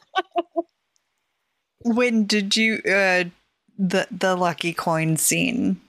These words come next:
how did that one make you feel? 'Cause I know that we didn't include it, but it was like we wanted to give extra time for the interview at the end because we knew that we could definitely talk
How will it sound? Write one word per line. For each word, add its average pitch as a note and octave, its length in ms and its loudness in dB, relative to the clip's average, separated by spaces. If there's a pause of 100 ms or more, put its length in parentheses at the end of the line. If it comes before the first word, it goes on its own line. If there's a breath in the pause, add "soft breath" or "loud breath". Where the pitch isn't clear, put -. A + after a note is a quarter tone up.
(300)
how G#3 100 0
did G3 100 -2
that E3 200 -2
one E3 180 -2
make E3+ 200 -4
you F3 120 -4
feel? - 280 -4
'Cause G#3+ 200 -2
I A3 100 0
know G#3+ 140 2
that G3+ 120 2
we F#3+ 120 0
didn't F3+ 340 -2
include E3+ 460 0
it, D#3+ 160 0
but F#3 120 -2
it F3+ 60 2
was F3 180 0
like F3+ 200 -2
we G3 140 2
wanted F#3 340 -2
to F#3 80 -4
give F3 380 -2 (220)
extra - 380 -2
time E3 380 0
for D#3+ 160 -6
the E3 200 -2
interview D#3+ 440 0
at D3+ 140 -2
the D#3+ 120 -6
end D3+ 360 -4
because D#3+ 320 -4
we D#3+ 100 0
knew D#3 160 2
that D3+ 160 0
we D#3+ 100 -2
could - 240 -6
definitely D#3 480 -4
talk D3+ 240 -6